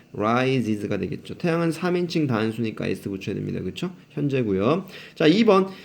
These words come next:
He drank a sense of humor. 자, 그는요, 유머 감각을 가지고 있다. 아까 우리 have가 가지고 있다란, 아, 미안. 자, 렉이구나. 그는 유머 감각이 부족하다가 되겠구나. 얘는 상태 동사죠. 상태 동사. 무슨 동사?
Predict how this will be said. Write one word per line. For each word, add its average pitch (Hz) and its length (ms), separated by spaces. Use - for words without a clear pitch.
He 240 160
drank 196 480
a 139 140
sense 170 500
of 151 140
humor. 143 320
자, 196 160
그는요, 226 580
유머 226 480
감각을 208 460
가지고 160 360
있다. 151 180
아까 208 340
우리 196 140
have가 220 560
가지고 160 460
있다란, 156 560
아, 113 180
미안. 113 320
자, 117 120
렉이구나. 156 560
그는 226 260
유머 220 240
감각이 180 340
부족하다가 156 560
되겠구나. 110 400
얘는 208 260
상태 240 540
동사죠. 135 400
상태 151 600
동사. 110 320
무슨 120 220
동사? 160 380